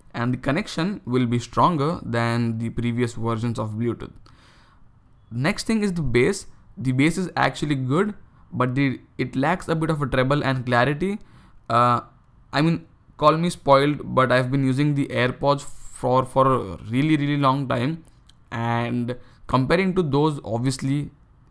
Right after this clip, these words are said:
we, you can't compare those first of all, but yeah, the bass is actually good. Some people do prefer bass, uh, some people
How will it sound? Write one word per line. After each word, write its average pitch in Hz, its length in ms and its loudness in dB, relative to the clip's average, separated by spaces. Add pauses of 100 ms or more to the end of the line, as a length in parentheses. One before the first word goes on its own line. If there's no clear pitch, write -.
(120)
we, 131 100 -4
you 135 100 0
can't 131 320 0
compare 147 300 0
those 165 240 -2
first 165 180 -2
of 165 140 -2
all, 196 180 0 (300)
but 135 560 4
yeah, - 240 -2 (160)
the 120 160 0
bass 143 240 2
is 175 80 0
actually 151 300 0
good. 165 320 0 (140)
Some 151 320 -2
people 160 300 0
do 127 220 0
prefer 135 320 -2
bass, 123 400 0 (320)
uh, - 60 -16 (100)
some 123 280 0
people 123 340 -2